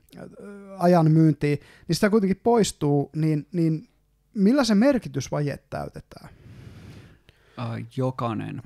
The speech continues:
Speaker 2: pystyy täyttämään sen kyllä. Siis työ on vaan yksi, mikä tulee siitä, että meidän pakko jollain
Speaker 1: Mm.
Speaker 2: rahoittaa elämää.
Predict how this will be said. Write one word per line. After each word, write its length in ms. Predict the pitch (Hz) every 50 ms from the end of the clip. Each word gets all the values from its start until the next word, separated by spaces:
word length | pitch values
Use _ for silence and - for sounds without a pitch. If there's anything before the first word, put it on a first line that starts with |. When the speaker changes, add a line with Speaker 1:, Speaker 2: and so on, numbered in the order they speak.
| -
Speaker 2:
pystyy 560 | - - - - - - - - - - - - -
täyttämään 680 | - - - - - _ _ - - - - - -
sen 260 | - - - - 147 - - -
kyllä. 220 | - 117 117 117 110 - _ _ _ _
Siis 280 | _ - - 113 - -
työ 320 | _ - - 127 123 123
on 220 | 110 110 113 113 113
vaan 260 | 113 110 104 107 110
yksi, 300 | 107 113 113 - - - _ _ _ _ _ _ _ _ _ _ _ _ _ _ _ -
mikä 220 | - 98 - 113
tulee 340 | - 123 120 117 117 110 98
siitä, 320 | - - 92 85 - -
että 120 | - - -
meidän 220 | 107 104 104 107
pakko 380 | - 107 107 - _ - - 113
jollain 380 | 110 107 107 104 101 101 101 151
Speaker 1:
Mm. 40 | 151
Speaker 2:
rahoittaa 640 | - 113 - - - - _ _ _ - - - - -
elämää. 380 | - - - 55 55 135 143